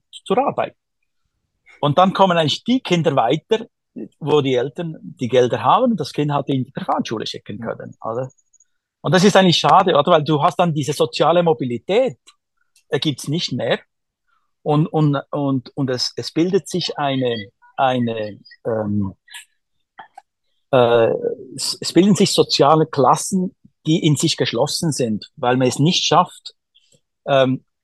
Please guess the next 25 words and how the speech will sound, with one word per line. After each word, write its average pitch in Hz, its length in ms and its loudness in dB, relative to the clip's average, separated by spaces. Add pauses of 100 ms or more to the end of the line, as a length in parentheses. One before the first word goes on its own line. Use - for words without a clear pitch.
durch 131 420 -2
Arbeit, 143 580 0 (960)
ähm, 117 600 -8 (640)
wie 127 180 0
es 135 160 4
in 120 80 0
den 110 100 -4
U 120 120 2
S 120 120 0
A 139 160 2 (200)
möglich 143 440 -2
ist 139 280 -6
und 110 120 -10
wie 117 60 -4
es - 260 -12
in 110 160 -6
Europa 131 300 2
möglich 135 400 0
ist, - 260 -10
weil 113 180 -2
man 113 80 -4
es 110 80 -6
nicht 139 200 2
schafft, 131 320 0 (440)
äh, 110 480 0